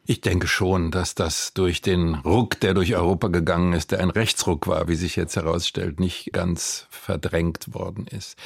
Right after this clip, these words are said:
Ich glaube sogar, dass die Kultur eine der Quellen ist, aus denen heraus am ehesten Widerstand gegen diesen Rechtsruck erfolgen kann. Ähm, wenn Sie das Kulturleben beobachten, und das beobachten wir jetzt von Charkiw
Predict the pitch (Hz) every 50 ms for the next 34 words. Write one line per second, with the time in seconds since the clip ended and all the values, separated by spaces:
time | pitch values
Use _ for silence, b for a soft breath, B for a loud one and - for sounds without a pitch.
0 | B B B B - 87 - 107 107 127 131 110 113 107 95 101 98 95 95 98
1 | 92 - - - - - 101 90 80 - - - 107 107 120 123 127 131 - -
2 | 104 101 101 101 101 98 98 98 82 80 95 98 107 113 110 107 - - 95 98
3 | 92 90 92 95 104 101 101 101 - - - - - - 101 - - 110 107 113
4 | 120 113 113 98 90 98 104 104 104 120 101 - 117 123 135 139 - - - 101
5 | 90 104 120 139 127 120 - - - 90 87 90 80 - - 101 98 90 92 82
6 | 92 85 92 90 80 92 92 92 - - - - 90 82 - - B B B B
7 | B B - - - - 117 120 120 98 - - - - 95 - 95 B B B
8 | B B B 175 98 87 82 80 78 85 87 80 87 87 90 85 - - 104 87
9 | - - 107 101 92 90 90 85 80 80 73 73 82 - 92 95 92 107 113 -
10 | - - - 113 104 98 87 107 - - - - 110 104 90 98 87 85 - 90
11 | 85 87 85 - - 90 82 80 - - 92 92 98 - - 110 92